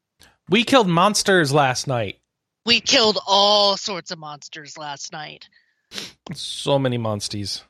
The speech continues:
Speaker 1: Dead.
Speaker 2: I, I wish we would have streamed our escapades, because apparently I
Speaker 1: We
Speaker 2: was
Speaker 1: did.
Speaker 2: being comedic.
Speaker 1: It was. It was on R P Gamer.
Speaker 2: Oh, but I meant before we joined.
Speaker 1: Oh, okay. Yeah, Kelly,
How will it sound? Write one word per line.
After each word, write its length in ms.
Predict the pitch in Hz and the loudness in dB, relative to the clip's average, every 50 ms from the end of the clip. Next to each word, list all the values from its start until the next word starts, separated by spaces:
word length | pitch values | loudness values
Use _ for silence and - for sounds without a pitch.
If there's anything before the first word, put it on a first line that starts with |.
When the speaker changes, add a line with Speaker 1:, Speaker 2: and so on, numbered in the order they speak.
| _ _ _ _ _ _ _ _ _ _ | _ _ _ _ _ _ _ _ _ _
Speaker 1:
Dead. 180 | 117 180 - | -12 -4 -2
Speaker 2:
I, 100 | 254 254 - - | -2 -2 0 0
I 140 | 294 311 - - | -2 -2 -4 -6
wish 260 | 349 302 - - - | -6 -6 -6 -6 -6
we 120 | 320 302 262 | -8 -10 -10
would 180 | 247 262 214 | -10 -10 -8
have 80 | 202 180 | -6 -6
streamed 540 | - - - - 180 170 175 175 175 160 - - | -6 -6 -6 -8 -10 -12 -12 -12 -12 -12 -12 -10
our 320 | 160 151 151 151 143 127 - | -10 -10 -8 -10 -12 -10 -10
escapades, 680 | 165 156 - - - - 151 - 175 165 160 151 - 165 | -10 -8 -8 -10 -12 -12 -12 -10 -10 -10 -10 -10 -12 -16
because 380 | 165 165 - - 190 180 - - | -18 -16 -10 -6 -6 -6 -6 -6
apparently 580 | - - 233 294 320 311 - - 202 190 180 | -6 -2 0 0 0 0 0 0 0 2 2
I 120 | 165 175 185 | 2 2 2
Speaker 1:
We 40 | 185 | 2
Speaker 2:
was 40 | - | 2
Speaker 1:
did. 200 | 170 208 185 117 | 4 4 4 2
Speaker 2:
being 200 | 175 160 156 156 | 0 -4 -8 -12
comedic. 680 | - - 180 175 156 160 160 151 147 143 123 - - - _ - | -14 -14 -14 -12 -10 -8 -8 -6 -6 -6 -6 -8 -12 -14 _ -8
Speaker 1:
It 120 | 160 151 | -6 -2
was. 560 | 151 170 208 208 156 113 104 - - - - _ _ _ _ _ _ | 2 4 4 4 4 2 -2 -6 -10 -12 -14 _ _ _ _ _ _
It 80 | - 143 | -4 -2
was 180 | 147 156 143 | 0 2 2
on 280 | 165 165 170 175 165 143 | 4 4 4 2 0 -2
R 160 | - 170 170 160 | 0 0 0 0
P 120 | - 170 | -2 0
Gamer. 440 | 165 175 180 170 147 110 98 95 - _ _ _ _ _ _ _ _ _ _ _ _ _ _ - | 0 2 2 2 2 0 0 -4 -8 _ _ _ _ _ _ _ _ _ _ _ _ _ _ 2
Speaker 2:
Oh, 220 | 311 277 240 196 - | 2 2 2 0 -2
but 140 | 302 294 - | -4 -2 0
I 120 | 254 269 285 | 0 0 2
meant 200 | 302 311 302 - | 2 0 -2 -2
before 300 | 226 - - - 240 233 | -8 -12 -8 -6 -6 -6
we 160 | 214 226 208 180 | -6 -8 -8 -8
joined. 280 | - 202 185 170 160 - - _ _ _ _ - | -8 -8 -8 -8 -10 -14 -20 _ _ _ _ 0
Speaker 1:
Oh, 800 | 139 139 143 143 143 147 147 147 147 147 147 139 127 113 95 - 113 | 4 4 6 6 6 6 6 6 4 4 4 4 2 2 0 -2 -6
okay. 240 | 117 - - 87 87 - _ _ - - - - _ - | -8 -8 -10 -16 -18 -18 _ _ -20 -20 -20 -20 _ -4
Yeah, 360 | 156 175 208 233 240 208 - - _ _ _ _ _ | 0 2 4 4 4 2 0 -4 _ _ _ _ _
Kelly, 420 | - - 226 240 240 226 208 185 | -4 0 0 2 2 0 -2 -4